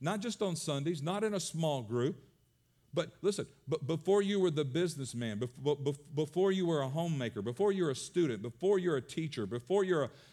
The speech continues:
you're, you're a contractor, whatever it is, you are a servant of God, a minister, and you, uh, during your brief stay, what you're called to do is be a minister. You say,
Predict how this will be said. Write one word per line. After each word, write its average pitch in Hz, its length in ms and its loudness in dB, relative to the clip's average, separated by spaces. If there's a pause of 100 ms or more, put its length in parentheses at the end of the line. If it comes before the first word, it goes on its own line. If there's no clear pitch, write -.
you're, 147 100 -2
you're 143 140 2
a - 20 -2
contractor, 156 560 -2
whatever 190 380 2
it 190 40 4
is, 175 200 4 (300)
you 190 280 2
are 160 200 4
a 127 100 -2
servant 190 640 0
of 117 240 -4
God, 131 520 0
a 123 140 -4
minister, 139 960 -2 (320)
and 139 200 -2
you, 165 440 -2 (200)
uh, 147 220 0
during 165 340 0
your 190 200 2
brief 175 260 0
stay, 202 300 -2
what 147 260 -2
you're 180 160 2
called 175 320 -2
to 143 60 0
do 175 180 4
is 127 140 -2
be 156 140 2
a 147 60 0
minister. 139 520 -4 (420)
You 139 80 -6
say, 151 160 -2